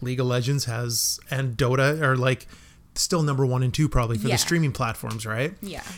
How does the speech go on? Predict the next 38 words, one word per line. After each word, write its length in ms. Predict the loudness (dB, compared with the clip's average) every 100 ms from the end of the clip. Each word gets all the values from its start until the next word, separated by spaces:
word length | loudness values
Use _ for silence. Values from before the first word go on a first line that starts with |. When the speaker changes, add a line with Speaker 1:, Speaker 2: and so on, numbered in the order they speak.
| -2
Speaker 1:
And 220 | 2 4
no 120 | 4
one 160 | 4 2
can 120 | 2
steal 300 | 2 2 0
that 140 | 0 -2
away 240 | -2 -2
from 220 | -4 -8
them. 180 | -8 -6
Like, 220 | -4 -4
Speaker 2:
Mm-hmm. 340 | -6 -8 -12 -12
Speaker 1:
Fortnite 460 | 0 2 4 0 0
kinda 200 | 2 4
swung 280 | 6 4
in 120 | 2 2
for 160 | 2
a 60 | 4
while, 400 | 4 2 2 0
but 200 | -2 -4 -12 -20 -16 -6
now 140 | -4
that 120 | -2 -2
Ninja's 340 | 0 2 2
pissed 300 | 4 2 4
off, 240 | 2 2 0
it 80 | -2
kinda 300 | -4 -2 -2
has 240 | 0 -2
Speaker 2:
<laughs> 60 | 2
Speaker 1:
petered 340 | 2 2 0
away, 280 | 0 0 0
right? 380 | -2 -2 -4 -6 -10 -8
Speaker 2:
Yeah. 240 | -6 -4
Speaker 1:
And 100 | 0
so, 440 | 2 4 4 2 -2 -12 -20 -20 -20 -20 _ -20 _ _ _ -2
yeah, 200 | 2 2
it's 160 | 2 2
just, 220 | 0 -2 -8 -20 -20 -8
'cause 260 | -6 -6